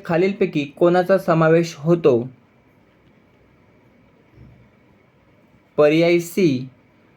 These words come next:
अठरा वर्षावरील संबंधित गावातील सर्व नागरिक.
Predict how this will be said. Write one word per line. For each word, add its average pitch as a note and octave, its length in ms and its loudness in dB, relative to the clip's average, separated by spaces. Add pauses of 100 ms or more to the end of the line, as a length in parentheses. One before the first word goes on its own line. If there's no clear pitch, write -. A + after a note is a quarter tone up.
(1400)
अठरा E3 360 0
वर्षावरील F3 680 2
संबंधित E3+ 800 0
गावातील D#3+ 460 2
सर्व E3 460 0 (120)
नागरिक. D3+ 680 -4